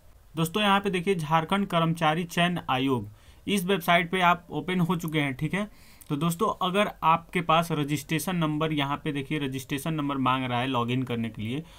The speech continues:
और आप रजिस्ट्रेशन नंबर भूल गए हैं, ठीक है? आपके मोबाइल से डिलीट हो गया है, मेल पे भी नहीं है और आपने कहीं नोट करके भी नहीं रखा है, तो आप अपना रजिस्ट्रेशन नंबर कैसे निकालेंगे, ठीक है? तो आज की वीडियो में हम यही बात करने वाले हैं। तो चलिए दोस्तों, वीडियो को स्टार्ट करते हैं।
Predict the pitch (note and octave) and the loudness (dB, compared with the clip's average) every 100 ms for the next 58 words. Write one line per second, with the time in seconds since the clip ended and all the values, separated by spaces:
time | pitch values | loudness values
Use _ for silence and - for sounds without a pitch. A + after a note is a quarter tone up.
0 | - - D3+ D#3+ D3+ D#3 D3 C3+ - D#3 | -10 0 2 6 4 4 -4 -4 -4 -4
1 | D#3+ D#3+ C#3+ C#3+ E3 A3 D3+ C#3+ D#3+ A#2+ | -2 -2 -2 -2 -2 -4 -2 2 2 0
2 | A2 G#2+ C3+ F3 F3+ C#3 C3+ D3+ D3 C3 | -4 -4 -6 -4 0 2 2 -2 0 0
3 | C3+ C3 D3 C3+ D3 C3+ C3+ C3+ C#3+ C#3 | 0 -2 -4 0 0 0 -2 -2 0 0
4 | A#2+ C3+ C#3 D3 D3+ D3 C#3+ C#3+ D#3+ - | 2 0 -2 0 2 2 0 -2 -4 -10
5 | - - D3+ D#3 E3 F3 E3+ F3+ E3 E3 | -14 -2 4 4 4 -2 0 2 4 2
6 | D#3+ D3 C3 D3+ D#3+ E3 C#3+ B2 G#2+ G#2+ | 0 -4 -2 -2 0 0 0 -2 -4 -8
7 | G2 G2+ C3+ C#3+ E3 E3+ E3+ E3+ D#3 D3+ | -8 -10 0 2 2 0 0 0 0 -2
8 | D3+ D3+ D#3 E3 D3 D3 D#3+ - D3 D3 | -4 -4 -2 -2 -2 -2 -6 -4 -2 -2
9 | E3 B2 G2+ G2 G2 G2+ B2+ F3 - - | -2 -2 -2 -6 -8 -8 -6 -8 -10 -20
10 | - - - F3 G3+ G#3 F#3+ G3+ F#3+ G3 | -12 -2 6 6 6 0 0 0 2 2
11 | F3 E3 E3+ C3+ A#2 - G#2 G#2 G2 G2+ | 4 4 4 4 2 -2 -4 -4 -4 -6
12 | G#2 G#2 - - - B2 F3 G3 F#3+ F3 | -8 -10 -16 -16 -10 -2 0 2 2 0
13 | G3 E3 D#3+ E3 - A2+ G#2 G#2+ - G2+ | -2 -2 -2 -4 -2 -4 -4 -10 -10 -8
14 | G2 | -8